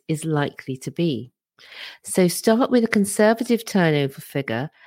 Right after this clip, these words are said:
and when you surpass it, you can inform your insurer and in-, update your insurance then. It saves you overpaying before you have the properties. So in summary, um,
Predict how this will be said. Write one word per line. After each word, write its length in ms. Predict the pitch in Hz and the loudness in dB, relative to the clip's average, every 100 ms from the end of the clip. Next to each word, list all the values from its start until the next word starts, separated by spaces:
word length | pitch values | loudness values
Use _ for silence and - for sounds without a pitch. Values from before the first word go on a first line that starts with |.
| - - | -6 2
and 160 | 190 | 4
when 180 | 208 220 | 6 4
you 120 | 247 | 2
surpass 640 | 247 233 - 170 151 - 156 | 2 -2 0 2 2 2 0
it, 220 | 156 - | 0 -2
you 80 | 170 | -4
can 140 | 170 | 0
inform 380 | 165 160 214 208 | 0 2 4 4
your 140 | 202 | 2
insurer 720 | - 170 165 - 151 143 139 143 - - - | 2 0 -2 -2 0 2 0 -2 -10 -12 0
and 220 | 165 170 - | 2 2 0
in-, 180 | 185 175 - | 0 0 0
update 540 | 175 - - 175 165 127 | -2 -2 0 2 2 4
your 160 | 160 | 2
insurance 720 | - 160 - 156 143 147 - | 2 -2 0 0 0 -2 -4
then. 380 | - 151 139 131 - - - | -2 0 0 -6 -12 -18 -8
It 140 | - | -6
saves 400 | - 220 233 220 | 2 4 4 2
you 180 | 196 180 - | 2 2 4
overpaying 920 | 202 208 196 - 170 151 143 143 143 - - - | 4 4 0 0 2 4 4 2 -2 -8 -14 -6
before 400 | 165 - 170 156 | -4 2 2 4
you 160 | 147 | 0
have 400 | 143 151 143 - - | -2 0 -2 -4 -8
the 120 | 156 | -8
properties. 800 | - 147 139 - - 196 - - - _ _ _ _ _ _ - - - | -4 -6 -6 -12 -12 -10 -10 -12 -18 _ _ _ _ _ _ -20 -20 -6
So 180 | - 196 | 2 4
in 140 | 196 | 4
summary, 800 | 190 269 240 226 175 151 185 220 _ _ _ _ - _ _ _ _ _ _ _ - | 2 2 4 4 4 4 0 -4 _ _ _ _ -20 _ _ _ _ _ _ _ 0
um, 360 | 175 165 165 | 4 4 2